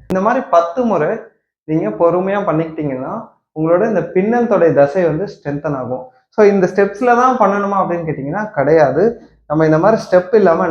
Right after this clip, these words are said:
நார்மலா கீழே நின்னுட்டுமே காலை பின்னாடி வச்சு பொறுமையா மடக்கி மடக்கி இப்படி நீட்ட முடியும். இப்படியுமே நீங்க பண்ணலாம்.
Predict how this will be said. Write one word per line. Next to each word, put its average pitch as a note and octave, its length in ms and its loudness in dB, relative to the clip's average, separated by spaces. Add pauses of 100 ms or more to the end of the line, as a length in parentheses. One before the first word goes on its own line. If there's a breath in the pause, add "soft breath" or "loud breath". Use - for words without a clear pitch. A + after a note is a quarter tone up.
நார்மலா F#3 400 -2 (120)
கீழே A3 240 -2 (100)
நின்னுட்டுமே D#3+ 560 -6 (440)
காலை F#3+ 200 4 (100)
பின்னாடி F3 320 -2
வச்சு - 200 -6 (120)
பொறுமையா E3 420 -2
மடக்கி D3+ 360 0
மடக்கி C#3+ 280 -6
இப்படி C#3 220 -8
நீட்ட D3 260 -6
முடியும். D3+ 340 -2 (1120)
இப்படியுமே G3 440 2
நீங்க F3 220 -2
பண்ணலாம். B2+ 360 -6